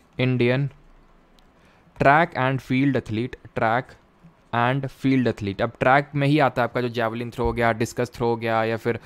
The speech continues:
अ, स्प्रिंट हो गया, मैराथन, तो ये सब track and field events में ही आते हैं आपके, ठीक है। Track and field athlete to win an Olympic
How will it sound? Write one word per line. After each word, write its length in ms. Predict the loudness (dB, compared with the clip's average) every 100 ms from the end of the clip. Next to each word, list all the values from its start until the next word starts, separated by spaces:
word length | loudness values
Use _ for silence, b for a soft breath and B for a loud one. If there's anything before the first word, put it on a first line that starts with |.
| B B B -2
अ, 200 | 0 0
स्प्रिंट 420 | -6 -8 -6 -4
हो 120 | -2
गया, 220 | 0 0
मैराथन, 400 | 0 -4 -4 -4
तो 80 | -2
ये 60 | -2
सब 220 | -4 -2
track 260 | -2 -2
and 120 | -4 -4
field 280 | -4 -2 -2
events 260 | -4 -4
में 100 | -4
ही 160 | 0 2
आते 220 | 0 -2
हैं 80 | -6
आपके, 300 | -8 -12 -16 -12
ठीक 120 | -10
है। 100 | -10 -12 B B 2
Track 320 | 2 2 0
and 200 | -2 -2
field 340 | -2 0 -2
athlete 360 | -4 -4 -4 -6 -18 _ _ _ _ _ _ _ _ _ _ _ _ _ _ _ b b b _
to 200 | 0 2
win 140 | 2 2
an 200 | 0 0
Olympic 500 | 0 0 -2 -4